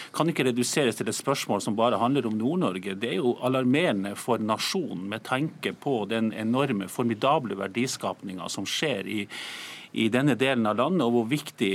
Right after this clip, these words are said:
eh, Nord-Norge er for, for Norge i et ressursmessig, eh, b-, perspektiv, at du har denne, denne muren av mistillit som er i ferd med å reise seg mellom befolkninga i nord og sentralmakta. Så jeg tror dette er noe som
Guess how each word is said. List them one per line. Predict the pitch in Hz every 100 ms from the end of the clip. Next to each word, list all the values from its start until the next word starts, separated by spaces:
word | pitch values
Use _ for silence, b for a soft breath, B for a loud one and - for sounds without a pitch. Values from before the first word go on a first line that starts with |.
| 95
eh, | 95 101 104 107
Nord-Norge | 120 139 113 101 101
er | 131 117
for, | - 95
for | 110 - 113
Norge | 113 131 135
i | 101 101
et | 101
ressursmessig, | 113 - 135 - 110 101 - - 95 104 101
eh, | 101 101 107
b-, | 117 139 123 -
perspektiv, | 110 - 120 - 190 123 B B B
at | - 113
du | 117
har | - 139 107
denne, | 104 110 107 95 85 - - _ _ _ - -
denne | 117 110 104 101 101 104 110
muren | 120 165 127 98 95
av | 104
mistillit | 113 - - - -
som | - 101
er |
i | 101
ferd | 117 110
med | 104
å | 98
reise | 110 120 120
seg | - 98 101
mellom | 107 107 101
befolkninga | 101 117 110 107 101 98
i |
nord | 104 104 95 - B B B
og | 107
sentralmakta. | - 101 - 104 107 101 - 104
Så | -
jeg | 143 -
tror | 175
dette | 160 - 147
er | 156
noe | 151 175 147
som | 131 127